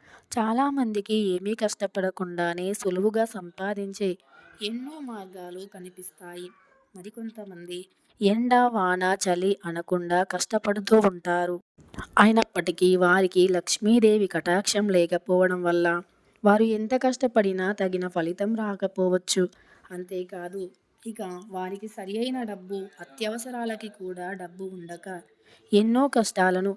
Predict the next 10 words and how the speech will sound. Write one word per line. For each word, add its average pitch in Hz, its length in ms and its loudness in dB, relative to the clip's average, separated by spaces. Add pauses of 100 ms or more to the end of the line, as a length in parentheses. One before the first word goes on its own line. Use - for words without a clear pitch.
(100)
అనుభవించే 180 680 0 (420)
చాలామంది 208 720 -8
ఉన్నారు. 180 500 -10 (480)
అలాంటి 208 440 -8
వారు 220 280 -6
అందరూ 180 440 -12 (400)
లక్ష్మీదేవి 233 720 -6 (100)
అనుగ్రహం 190 500 -10
పొందాలి 185 600 -12
అని 175 220 -14